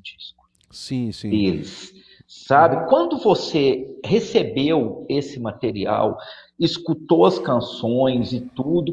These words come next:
Speaker 1: como que foi pra você? Assim, porque, bicho, esse disco, Razões e Emoções, eu acho que foi a música mais tocada em dois mil e seis, certamente.
Speaker 2: Foi um absurdo, é, foi um absurdo também. Cara, tem, tem uma coisa interessante. No, no C P M, eu sempre trabalhei muito com harmonia vocal por causa dessa minha primeira banda que eu falei,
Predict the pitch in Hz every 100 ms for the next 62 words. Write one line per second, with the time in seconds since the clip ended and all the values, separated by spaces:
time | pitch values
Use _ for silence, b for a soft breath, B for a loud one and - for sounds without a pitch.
0 | - - 370 - 302 - 180 175 151 135
1 | 139 131 190 - - 277 170 - B B
2 | _ - 190 214 240 - 127 - 226 226
3 | 170 220 247 254 190 - 170 208 269 277
4 | - - 247 254 - 240 262 - - 202
5 | 175 131 113 113 - 87 67 - 120 -
6 | 87 117 120 - 120 110 98 101 95 117
7 | 110 107 - 95 90 98 90 82 b b
8 | b b 208 202 156 190 196 196 - 185
9 | 185 185 175 - 98 - 160 180 214 -
10 | 170 131 139 120 - 220 - 165 131 123
11 | 131 165 135 123 113 107 101 - 151 95
12 | - - 190 196 185 185 170 175 165 170
13 | 156 147 127 107 - 104 107 85